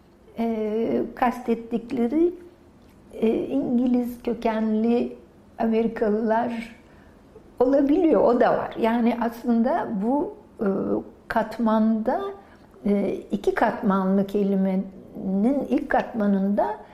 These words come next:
her zaman bir ırk içeriği var.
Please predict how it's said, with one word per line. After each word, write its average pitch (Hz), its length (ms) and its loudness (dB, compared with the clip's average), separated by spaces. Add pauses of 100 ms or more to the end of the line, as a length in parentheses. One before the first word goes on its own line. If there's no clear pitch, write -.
(120)
her 285 180 0
zaman 262 440 -2
bir 240 240 -2
ırk - 560 -8 (1000)
içeriği 240 640 2
var. - 180 -4